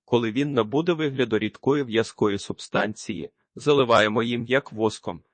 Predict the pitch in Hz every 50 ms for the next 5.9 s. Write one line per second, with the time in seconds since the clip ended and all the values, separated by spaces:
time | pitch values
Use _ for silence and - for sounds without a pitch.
0 | _ _ _ - - - 208 233 214 196 196 170 - - - - 139 123 113 113
1 | _ _ _ _ - 117 - 127 123 120 113 113 113 113 - - 120 113 107 -
2 | - 104 101 98 - - 156 196 185 - 190 165 165 160 - _ _ - 107 -
3 | - 120 113 117 - - 110 - - - - - - 101 101 - - 104 110 113
4 | 117 104 110 101 104 101 - - 98 - - - 98 110 131 143 - - - -
5 | - 127 120 - - 107 104 139 170 185 - - - 165 160 156 147